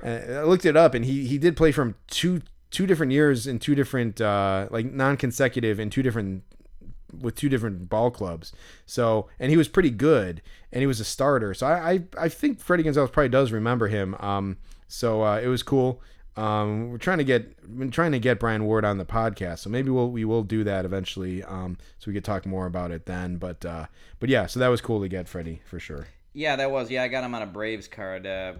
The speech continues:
Speaker 2: uh, he actually had a manager card, so that was cool. Um,
Speaker 1: Yeah.
Speaker 2: and yeah, you got him on a Marlins.
Speaker 1: Yeah.
Speaker 2: Uh, yeah. Uh, so, so Adley Rutschman, um,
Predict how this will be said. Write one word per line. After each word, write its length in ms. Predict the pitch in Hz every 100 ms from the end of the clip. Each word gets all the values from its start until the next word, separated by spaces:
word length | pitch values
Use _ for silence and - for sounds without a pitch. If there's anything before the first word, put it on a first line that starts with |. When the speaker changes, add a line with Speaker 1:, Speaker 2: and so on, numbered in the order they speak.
| -
Speaker 2:
uh, 160 | 95 98
he 120 | 123
actually 240 | 120 117
had 140 | 110 113
a 40 |
manager 400 | 101 98 92 87
card, 300 | - 78 73
so 140 | - 98
that 100 | 95
was 120 | 85
cool. 340 | - 104 78 -
Um, 320 | 123 123 117 117
Speaker 1:
Yeah. 120 | 104 -
Speaker 2:
and 120 | 113
yeah, 80 | 117
you 120 | 107
got 140 | 110 113
him 80 | 104
on 80 |
a 40 | 107
Marlins. 420 | 147 110 85 85 - - - -
Speaker 1:
Yeah. 60 | 139
Speaker 2:
Uh, 440 | 143 143 143 135 - -
yeah. 220 | 185 208
Uh, 280 | 160 160 156
so, 320 | - 175 165
so 180 | 127 160
Adley 280 | 165 196 170
Rutschman, 560 | 160 170 160 139 131
um, 520 | 107 117 110 104 101